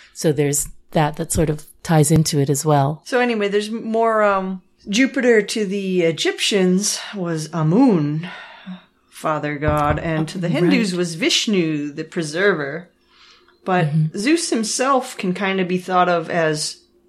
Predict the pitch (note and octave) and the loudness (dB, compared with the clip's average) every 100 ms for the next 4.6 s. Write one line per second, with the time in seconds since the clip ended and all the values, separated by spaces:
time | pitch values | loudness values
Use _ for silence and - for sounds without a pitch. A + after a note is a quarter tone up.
0 | _ _ _ F3 F3 F3+ F3+ - - G3+ | _ _ _ 0 4 4 0 -8 -4 0
1 | C4 E4+ A3 E3 - D#3+ E3 D#3 D#3 D3+ | 4 6 4 2 2 0 0 0 2 2
2 | C#3+ - - - - E3 D#3 D3+ D3 D3 | 0 -6 -14 -10 -2 0 2 2 0 -2
3 | - - G3 F#3+ E3+ D#3+ D#3 D3+ D3+ C#3+ | -10 -2 2 2 2 0 0 0 -2 -2
4 | E3 E3 - E3 D#3 | -4 -2 0 0 0